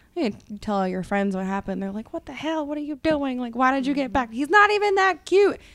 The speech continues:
And he wasn't. Like, I don't know what I was doing. <laughs> Ugh.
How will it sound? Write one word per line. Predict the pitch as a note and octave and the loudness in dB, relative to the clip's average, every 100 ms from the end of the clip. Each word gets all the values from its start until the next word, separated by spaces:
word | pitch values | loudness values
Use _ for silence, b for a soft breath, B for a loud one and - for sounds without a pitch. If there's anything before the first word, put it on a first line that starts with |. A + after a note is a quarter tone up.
| B B3 | B -4
And | G#3 G3+ | 0 2
he | F#3+ | 0
wasn't. | F3 F#3+ F#3 F3+ - | 0 0 -2 -4 -4
Like, | G3 | -2
I | F#3+ | 0
don't | F#3+ F#3+ | 0 2
know | F#3+ | 2
what | G3 | 2
I | F3 | 0
was | F#3 G3 | 0 2
doing. | A3+ B3+ - B | 4 4 0 B
<laughs> | B _ - | B _ -6
Ugh. | F#3 F#3+ | 0 0